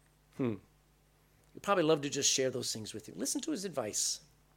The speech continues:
You know, your dad probably has a lot of advice. Listen to his concerns.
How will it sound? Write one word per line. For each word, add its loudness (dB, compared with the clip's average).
You -2
know, 6
your 2
dad 4
probably 2
has 0
a -2
lot -2
of -6
advice. -8
Listen -2
to 2
his 2
concerns. 0